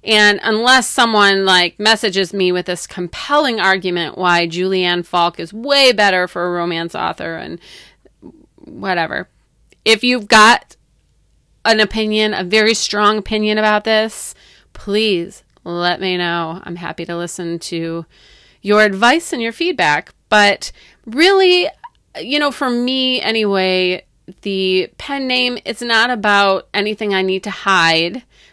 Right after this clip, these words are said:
because I'm obviously, I'm very open about that being me. I am Sarah J Peters,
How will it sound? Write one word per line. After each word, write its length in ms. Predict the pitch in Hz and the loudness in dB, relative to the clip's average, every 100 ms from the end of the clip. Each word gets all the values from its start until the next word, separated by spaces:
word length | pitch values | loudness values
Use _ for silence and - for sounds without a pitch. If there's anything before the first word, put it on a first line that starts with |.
| _ | _
because 280 | 214 226 202 | -6 -2 2
I'm 280 | 196 185 - | 2 0 -2
obviously, 560 | 170 160 185 - 175 175 | -2 0 -2 -2 -2 -2
I'm 100 | 160 | 0
very 220 | 165 190 | -2 -2
open 300 | 202 190 190 | -4 -4 -4
about 500 | 180 175 165 170 - | -2 0 0 -2 -4
that 380 | 175 170 - 170 | 0 0 0 -6
being 640 | 175 165 160 160 165 165 _ | -4 -2 -2 -4 -6 -10 _
me. 460 | 196 233 180 190 - _ _ _ | -4 0 0 -2 -8 _ _ _
I 160 | 165 170 | 0 2
am 300 | 185 170 185 | 2 0 -4
Sarah 300 | - 160 175 | -4 -2 -2
J 160 | 185 | -4
Peters, 560 | 208 175 156 165 190 - | -2 -2 0 -2 -4 -10